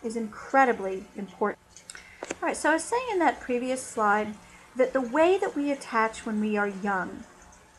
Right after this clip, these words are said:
has a big impact on the way that we attach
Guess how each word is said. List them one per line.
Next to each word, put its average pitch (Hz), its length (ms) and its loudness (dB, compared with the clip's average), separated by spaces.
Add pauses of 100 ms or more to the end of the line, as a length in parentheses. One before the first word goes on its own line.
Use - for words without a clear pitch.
(580)
has 254 220 4
a 262 60 4
big 320 400 2
impact 262 680 -2
on 226 100 -2
the 220 60 -2
way 226 220 4
that 254 160 -2
we 240 140 -2
attach 208 580 -6